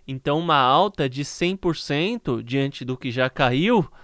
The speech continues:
não, não tem um impacto tão grande assim diante da queda que já aconteceu.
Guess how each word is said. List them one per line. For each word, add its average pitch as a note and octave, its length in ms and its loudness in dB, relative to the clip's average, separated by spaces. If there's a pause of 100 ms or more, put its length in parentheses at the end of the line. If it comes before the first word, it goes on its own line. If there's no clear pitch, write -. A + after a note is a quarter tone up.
(640)
não, F#3+ 360 4
não G3 240 0
tem A#3 220 2
um C4 80 0
impacto F#3+ 480 2
tão F#3 380 4
grande E3+ 420 4
assim E3+ 360 -2
diante F#3 540 0 (380)
da F#3 160 4
queda F3 380 -2
que G3+ 160 -4
já G#3 100 2
aconteceu. G3 640 0